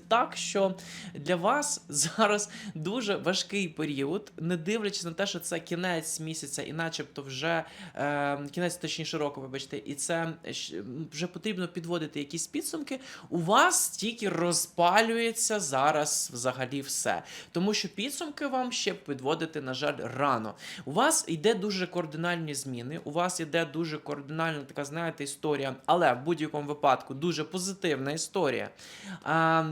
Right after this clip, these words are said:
тому що вам зараз потрібно визначитися, чим ви хочете займатися.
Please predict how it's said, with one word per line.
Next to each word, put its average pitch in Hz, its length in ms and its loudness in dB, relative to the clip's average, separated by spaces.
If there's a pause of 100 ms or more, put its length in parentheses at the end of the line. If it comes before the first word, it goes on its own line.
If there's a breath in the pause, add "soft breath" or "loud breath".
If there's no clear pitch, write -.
(120)
тому 208 240 2
що - 220 -2
вам 226 280 2
зараз 214 420 2
потрібно 196 640 -4 (120)
визначитися, 160 840 -4
чим 196 320 -2
ви 202 100 -4
хочете 135 480 -8
займатися. 135 760 -6